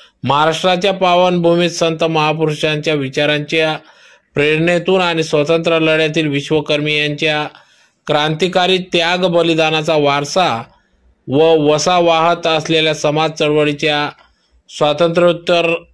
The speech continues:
वाटचालीचा आढावा व समाजापुढील आव्हाने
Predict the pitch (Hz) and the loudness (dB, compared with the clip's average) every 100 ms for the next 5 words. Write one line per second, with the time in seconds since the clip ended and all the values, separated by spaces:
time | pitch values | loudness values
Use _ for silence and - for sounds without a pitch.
0 | _ - 131 147 143 165 160 160 165 160 | _ -4 -2 -2 -2 0 0 0 0 -2
1 | - - 139 147 165 165 160 156 151 147 | -2 -4 0 2 2 4 2 2 0 0
2 | 147 151 147 151 160 156 - - _ _ | 2 0 0 0 0 -2 -4 -12 _ _
3 | _ - 135 151 156 156 165 | _ -6 0 2 2 2 0